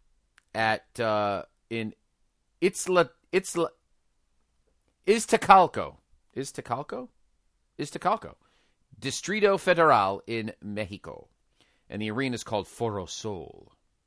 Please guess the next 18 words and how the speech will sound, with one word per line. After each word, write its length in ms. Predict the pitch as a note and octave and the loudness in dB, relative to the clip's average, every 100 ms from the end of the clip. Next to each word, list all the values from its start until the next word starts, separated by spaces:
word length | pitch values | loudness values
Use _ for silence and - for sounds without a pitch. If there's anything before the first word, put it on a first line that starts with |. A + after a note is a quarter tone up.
| _ _ _ _ _ | _ _ _ _ _
Uh, 180 | - F#2+ | -2 0
so 140 | F2+ A#2+ | 0 -6
it 60 | |
was 160 | G2 F2+ | -6 0
N 160 | F3 G#3 | 2 4
W 360 | A3+ G#3 G#3 | 4 4 2
A 100 | G3 | 2
versus 380 | F3 D#3+ - B2+ | 2 -2 -6 -8
Triple 400 | - F#3+ C#3 A2 | -2 -2 0 -2
A. 240 | F#2 F2+ - _ _ _ | -2 -4 -10 _ _ _
The 100 | A#2 | -6
World 480 | A#2+ A#2+ D3 D#3+ D#3+ D#3 | -2 2 4 4 2 -2
is 160 | B2+ C#3+ | -4 -4
a 60 | |
Vampire. 720 | A2 C#3 C#3 - G2+ D#2 B1 - - - - - | -2 0 0 -2 -4 -6 -12 -18 -18 -16 -16 -14
<laughs> 100 | D3+ _ _ - | -14 _ _ -4
And 120 | C#3 | -2
then 180 | C3 | 0